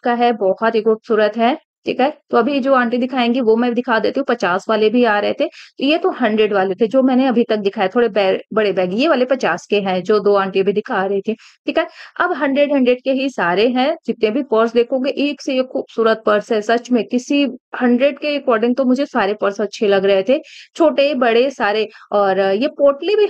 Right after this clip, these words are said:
हंड्रेड में सिर्फ थी, बहुत ही अच्छी लग रही थी ये पोटली तो मुझे, और काफी अच्छी है, trend में भी है अभी तो पोटली। और इस type के अंदर सारे dress मुझे लगता है, सॉरी, सारे बैग्स ना, अ,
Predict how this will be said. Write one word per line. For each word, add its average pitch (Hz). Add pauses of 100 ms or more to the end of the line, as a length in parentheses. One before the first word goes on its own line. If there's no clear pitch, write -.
हंड्रेड 214
में 302
सिर्फ 226
थी, 247
बहुत 185
ही 370
अच्छी 285
लग 220
रही 214
थी 208
ये 208
पोटली 196
तो 208
मुझे, 240 (120)
और 190 (100)
काफी 247
अच्छी 262
है, 262
trend 226
में 277
भी 240
है 214
अभी 240
तो 233
पोटली। 202 (380)
और 247 (240)
इस 269
type 277
के 294
अंदर 277
सारे 233
dress 226
मुझे 226
लगता 220
है, 214
सॉरी, 208 (320)
सारे 240
बैग्स 214
ना, 233 (420)
अ, 202